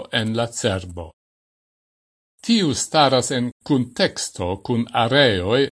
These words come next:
por la prilaborado de emociaj sentoj kaj la retaro por gusto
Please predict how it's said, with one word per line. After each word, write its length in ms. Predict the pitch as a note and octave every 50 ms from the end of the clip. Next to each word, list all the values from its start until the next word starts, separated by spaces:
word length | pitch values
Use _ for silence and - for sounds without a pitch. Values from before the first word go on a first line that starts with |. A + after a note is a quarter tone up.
| _
por 260 | - - C3 B2 G#2 A2
la 160 | A2 G2+ F#2+
prilaborado 1160 | F#2+ _ - - C#3+ D#3 E3+ C#3+ B2+ G#2+ G2+ F2+ F#2+ F2 G2 - A2+ B2 B2+ B2 A#2+ A#2 B2 A#2+
de 200 | A#2+ - A#2 - -
emociaj 840 | A#2+ A2+ G#2+ G2 F#2+ G2 - - - D3+ D3+ C#3+ C3+ B2 A#2+ A#2+
sentoj 760 | G#2+ - - E3+ - C#3+ D3+ C#3+ - - G2 F#2 G2+ A#2+ C3+ - _ _ _ _ _ _ _ _ _ _ _ _ -
kaj 180 | A#2 A2+ A2
la 200 | G#2 G#2 G2 F#2 F#2
retaro 760 | F#2+ G2 F2+ - - - G#2+ G2+ G2 G2 F#2+ G2 A2+ B2 C#3 C#3+ _ _ _ _ _ _ _ _ _ _ _ -
por 220 | - G2+ G2+ G#2 G2+
gusto 580 | G2 G#2 A#2+ B2 A#2 A2+ - - - - C3